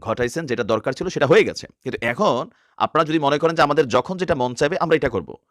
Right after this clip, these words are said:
আমরা দৌড় দিয়ে সচিবালয়ে ঢুকে যাব, দৌড় দিয়ে আমরা গিয়ে কোনো একজন প্রিন্সিপালের রুমে ঢুকে যাব, আমাদের যা খুশি আমরা তাই করব, ভাই, আমাদেরকে বাধা দেওয়ার কেউ নাই। আর পুলিশ যদি বাধা দেয়, তাহলে পুলিশের গায়ে আমরা একটা ট্যাগ লাগাই দিব, ফেসিবাদের দোসর, পুলিশের ভেতরে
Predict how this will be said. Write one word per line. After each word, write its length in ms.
আমরা 160
দৌড় 220
দিয়ে 120
সচিবালয়ে 420
ঢুকে 220
যাব, 240
দৌড় 220
দিয়ে 100
আমরা 180
গিয়ে 160
কোনো 160
একজন 300
প্রিন্সিপালের 420
রুমে 180
ঢুকে 240
যাব, 260
আমাদের 320
যা 220
খুশি 280
আমরা 140
তাই 220
করব, 200
ভাই, 140
আমাদেরকে 380
বাধা 220
দেওয়ার 180
কেউ 160
নাই। 180
আর 140
পুলিশ 300
যদি 140
বাধা 240
দেয়, 200
তাহলে 320
পুলিশের 340
গায়ে 180
আমরা 140
একটা 120
ট্যাগ 260
লাগাই 200
দিব, 260
ফেসিবাদের 460
দোসর, 360
পুলিশের 340
ভেতরে 340